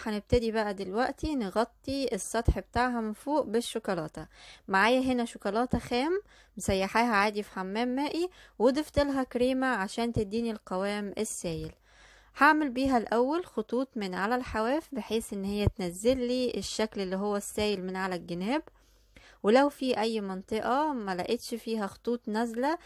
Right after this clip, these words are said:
هاجي فوقيها كده وأعمل نقطة خفيفة، بحيث إن هي تديني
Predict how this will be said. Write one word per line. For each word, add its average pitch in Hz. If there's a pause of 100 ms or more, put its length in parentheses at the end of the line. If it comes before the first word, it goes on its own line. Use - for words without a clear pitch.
(320)
هاجي 226
فوقيها 240
كده 240
وأعمل 220
نقطة 269
خفيفة، 269
بحيث 240
إن 214
هي 220
تديني 233